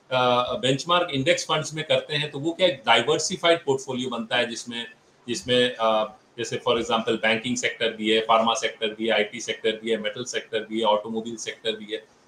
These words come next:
तो across, अ, different सेक्टर से वो diversify होता है। लेकिन जब आप सेक्टोरल fund में आते हैं, तो वो एक particular sector को टारगेट करता है।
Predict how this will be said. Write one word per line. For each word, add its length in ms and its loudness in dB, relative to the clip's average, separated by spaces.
तो 140 0
across, 440 8
अ, 440 4
different 380 2
सेक्टर 380 2
से 140 0
वो 120 2
diversify 640 0
होता 260 -6
है। 40 -4
लेकिन 400 -6
जब 100 8
आप 100 4
सेक्टोरल 540 0
fund 260 0
में 100 0
आते 260 2
हैं, 160 -4
तो 60 -6
वो 160 -2
एक 220 0
particular 340 0
sector 460 -2
को 120 -8
टारगेट 440 -2
करता 260 -10
है। 60 -14